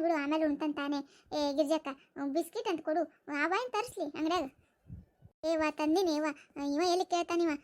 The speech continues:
ಅದಕ್ಕ ಇವ್ನು ಇಂಥವಾನ್ ಅಂತೇಳಿ ತಂದಿನಿ ನಾನು ಎಲ್ಲ. ಹ್ಮ್, ಬರುವಾಗ ಅಣ್ಣಗೆ ಹೇಳಿದ್ದೆ, ಅಣ್ಣ ತಗೊಂಡಾನೆಲ್ಲ, ಅಲ್ಲಿ ಬ್ಯಾಗ್ನಾಗ ಅವ ನೋಡು, ತಂದು ಕೊಡು ಒಂದೆರಡು.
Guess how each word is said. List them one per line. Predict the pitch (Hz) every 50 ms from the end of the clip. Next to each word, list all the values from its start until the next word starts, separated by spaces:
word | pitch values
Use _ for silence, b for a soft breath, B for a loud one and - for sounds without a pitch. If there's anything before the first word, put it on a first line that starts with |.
| - _ -
ಅದಕ್ಕ | 277 269 302 - 349 - - - -
ಇವ್ನು | 294 285 277 285
ಇಂಥವಾನ್ | 285 269 277 277 277 277 311 330
ಅಂತೇಳಿ | 349 330 339 339 339 339
ತಂದಿನಿ | - 320 294 302 320 320 294
ನಾನು | 277 302 302
ಎಲ್ಲ. | 311 277 285 294 302 294 B B B B -
ಹ್ಮ್, | 302 302 311 294 302
ಬರುವಾಗ | 294 285 302 330 311 320 320 320 294
ಅಣ್ಣಗೆ | 294 294 330 311 320
ಹೇಳಿದ್ದೆ, | 302 311 294 277 277 359 349 320 B B B B - 285
ಅಣ್ಣ | 320 320 294 294
ತಗೊಂಡಾನೆಲ್ಲ, | 294 285 277 294 311 311 294 269 269 269 285 277 B B B B
ಅಲ್ಲಿ | - 269 254
ಬ್ಯಾಗ್ನಾಗ | 269 262 277 311 339 320 285
ಅವ | 285 311
ನೋಡು, | 311 302 294 285 B B B -
ತಂದು | - 294 320 311
ಕೊಡು | 320 294 294
ಒಂದೆರಡು. | 294 285 269 262 262 254 277